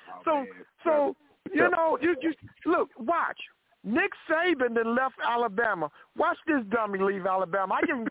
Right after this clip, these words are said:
Speaker 2: two years, and he's gonna be out 'cause he's a dummy. He's a, I, I'm, matter of fact, J B Brandon, I'm thinking about moving my seats to another part of the stadium. I really hate sitting next to this guy at Pacer games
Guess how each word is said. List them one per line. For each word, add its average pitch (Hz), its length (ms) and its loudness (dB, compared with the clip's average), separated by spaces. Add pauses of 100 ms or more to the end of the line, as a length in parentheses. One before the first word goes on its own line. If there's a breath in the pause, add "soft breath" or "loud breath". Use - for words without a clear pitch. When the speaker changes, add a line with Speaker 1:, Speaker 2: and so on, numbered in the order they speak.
Speaker 2:
two 370 180 2
years, 285 400 0 (140)
and 233 80 0
he's 294 160 2
gonna 269 220 0
be 254 240 -2
out 220 240 -2 (280 loud breath)
'cause 427 160 0
he's 453 140 2
a 453 80 2 (260)
dummy. 170 240 -6 (400 loud breath)
He's 403 200 0
a, 370 80 0 (280 loud breath)
I, 349 180 0 (420 loud breath)
I'm, 392 220 0 (160)
matter 339 160 0
of 277 80 -4
fact, 311 340 -2 (200)
J 285 240 2
B 269 160 -2
Brandon, 254 520 0 (840 soft breath)
I'm 254 260 -2
thinking 226 160 0
about 190 180 -2
moving 175 240 0
my 170 200 0 (100)
seats 175 220 -4
to 160 80 2
another 151 240 0
part 147 280 -2
of 131 60 -4
the - 80 -20
stadium. 151 280 0
I 208 80 0
really 208 280 2
hate 170 220 -2 (100)
sitting 151 220 -8
next 156 240 -2
to 151 80 -2
this 139 200 -2
guy 139 180 0
at 127 100 -8
Pacer 143 280 -10
games 135 280 -6